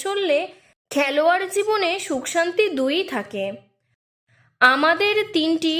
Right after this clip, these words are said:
নামকরা ক্লাব হলো ইস্ট বেঙ্গল, মোহনবাগান ও মোহামেডান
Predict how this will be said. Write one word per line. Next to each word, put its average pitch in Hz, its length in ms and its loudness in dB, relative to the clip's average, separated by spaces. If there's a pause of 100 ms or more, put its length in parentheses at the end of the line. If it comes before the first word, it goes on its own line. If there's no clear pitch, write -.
(160)
নামকরা 262 580 2 (120)
ক্লাব 233 280 0 (100)
হলো 359 220 4 (560)
ইস্ট 359 220 -4 (140)
বেঙ্গল, 247 520 2 (400)
মোহনবাগান 269 920 2 (500)
ও 269 80 6 (220)
মোহামেডান 330 640 0